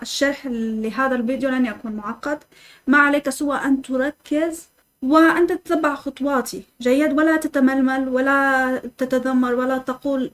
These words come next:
آه، ولا تقل: "أنت كررتي وأنت عدتي"، ومن هذا الكلام الفاشل، يعني عفوا.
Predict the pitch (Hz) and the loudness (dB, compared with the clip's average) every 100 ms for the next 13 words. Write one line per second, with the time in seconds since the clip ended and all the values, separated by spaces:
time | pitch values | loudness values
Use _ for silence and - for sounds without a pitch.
0 | _ 220 233 220 214 220 214 208 214 254 | _ -8 -6 -6 -6 -6 -6 -6 -2 0
1 | 277 277 277 277 233 - _ 262 254 262 | 0 -2 -4 -4 -4 -8 _ 2 2 2
2 | 262 254 269 262 254 254 240 262 226 269 | 0 2 0 0 -2 0 -2 -2 -2 -4
3 | 269 262 247 226 262 240 - 233 233 226 | -4 -2 -2 -2 -4 -4 -4 -2 -2 -2
4 | 233 226 - 233 220 240 226 226 _ - | -4 -6 -4 -4 -4 -6 -6 -8 _ -20
5 | - - 226 220 220 247 254 320 | -16 -6 -4 -2 0 -2 0 0